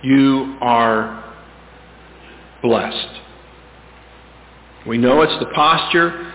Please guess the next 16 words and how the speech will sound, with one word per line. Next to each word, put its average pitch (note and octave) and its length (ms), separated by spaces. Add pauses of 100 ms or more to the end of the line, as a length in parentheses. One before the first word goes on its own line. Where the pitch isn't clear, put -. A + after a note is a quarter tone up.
(220)
not B2 300
our F#3 240
position, D#3 580
not C3+ 220
our E3 140
presentation, D#3 1120 (1300)
not C3+ 280
our F3+ 140
performance C3+ 720
that B2+ 120
gets C3 260
us C3+ 160
in. G#2+ 280 (260)
It's - 200
our G#2+ 200 (320)
posture. C3 640